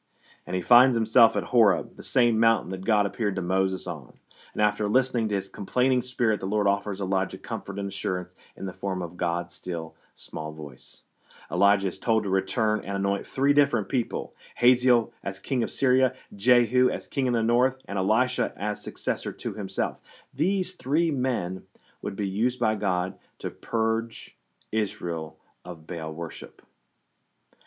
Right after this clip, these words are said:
I wish we had more time to talk about the life of Elijah. And there's so many valuable lessons and truths to be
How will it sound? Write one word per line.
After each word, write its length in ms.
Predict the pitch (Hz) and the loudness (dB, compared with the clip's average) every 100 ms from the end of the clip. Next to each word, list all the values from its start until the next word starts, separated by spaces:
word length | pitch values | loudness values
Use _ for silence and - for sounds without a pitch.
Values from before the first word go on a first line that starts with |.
| _ _ - | _ _ -6
I 60 | |
wish 180 | 104 104 | -4 -2
we 80 | 110 | 0
had 120 | 90 | 0
more 160 | 101 95 | 0 0
time 300 | - 104 98 | 0 0 0
to 60 | |
talk 220 | 87 95 90 | -2 -4 -2
about 240 | 90 82 | -4 -4
the 60 | 76 | -2
life 280 | 87 92 | -2 -4
of 80 | 98 | -6
Elijah. 580 | 82 82 92 85 82 82 _ _ _ - | -4 -2 -2 -2 -8 -10 _ _ _ -10
And 80 | |
there's 120 | 90 - | -8 -2
so 120 | 120 | 0
many 200 | 110 95 | 2 0
valuable 540 | 87 107 120 120 98 | 2 2 2 0 2
lessons 360 | 101 117 113 95 | 2 2 0 -2
and 140 | 90 | -4
truths 340 | - 113 117 - | 0 2 2 0
to 100 | 98 | -4
be 380 | 104 101 98 | 0 0 0